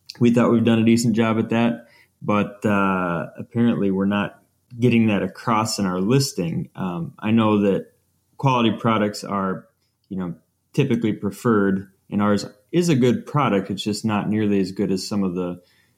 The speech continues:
you know, more expensive competitors, which is why we're priced so much less. Um, so wondering if you have any experience in how to get that point across better on Amazon without just coming out and saying these are cheaper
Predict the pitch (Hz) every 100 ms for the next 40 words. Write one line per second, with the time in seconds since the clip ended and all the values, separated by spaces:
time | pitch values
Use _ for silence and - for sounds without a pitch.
0 | _ - 98 101 110 101 - - 107 98
1 | 98 95 95 113 110 95 95 92 92 90
2 | 95 90 95 92 90 - 101 98 - 98
3 | 90 85 113 113 92 - - - - _
4 | - 101 95 92 95 117 120 135 123 113
5 | 107 147 120 110 101 95 - 110 104 101
6 | 98 95 113 104 98 - - 107 98 95
7 | 92 120 117 101 78 117 113 98 - 95
8 | 95 - 101 98 98 101 98 104 104 85
9 | 90 92 92 92 90 - - 95 - 98
10 | 92 92 90 90 - 95 90 90 92 92
11 | 90 - 107 - 104 98